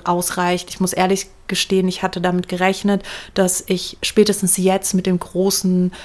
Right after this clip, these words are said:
Wattebausch mit Jod getränkt einmal komplett abdesinfiziert werde. Aber es war nicht der Fall. Es ist mir mehrfach gesagt worden, das ist nicht nötig.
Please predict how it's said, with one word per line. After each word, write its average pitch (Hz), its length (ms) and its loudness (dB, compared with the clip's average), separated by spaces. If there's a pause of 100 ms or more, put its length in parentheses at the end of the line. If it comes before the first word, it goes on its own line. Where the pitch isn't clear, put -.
(120)
Wattebausch 180 1000 0
mit 185 200 2
Jod 202 420 4
getränkt 185 600 -2
einmal 180 300 0
komplett 185 580 -4
abdesinfiziert 180 1120 -4
werde. 185 380 -4 (320)
Aber 190 480 0 (320)
es 175 220 -6
war 175 180 -2
nicht 180 240 -2
der 165 100 -4
Fall. 202 460 0 (340)
Es 175 180 -4
ist - 160 -4
mir 180 180 2
mehrfach 185 500 0
gesagt 175 440 -4
worden, 170 200 -2
das 170 160 -6
ist - 160 -6
nicht 170 240 -2
nötig. 214 560 4